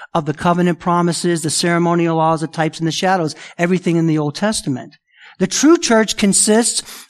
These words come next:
of all his chosen people in all places, throughout all ages, throughout all history. Pentecost absolutely was the fuller picture of this fulfillment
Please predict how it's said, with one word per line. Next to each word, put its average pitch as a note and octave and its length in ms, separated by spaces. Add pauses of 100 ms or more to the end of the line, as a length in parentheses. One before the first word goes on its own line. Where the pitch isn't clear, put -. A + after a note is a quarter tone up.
of F3+ 140
all A3 260
his C4 160
chosen A3 400
people G#3+ 460
in F3 160
all F#3 240
places, G3 460
throughout F3+ 260
all G#3 260
ages, F#3+ 420 (220)
throughout F#3+ 280
all G#3 160
history. F3+ 640 (260)
Pentecost A3 580
absolutely G#3 840 (280)
was F#3 300
the F3+ 80
fuller G3+ 500
picture F3+ 500
of E3 100
this E3+ 180
fulfillment F3 720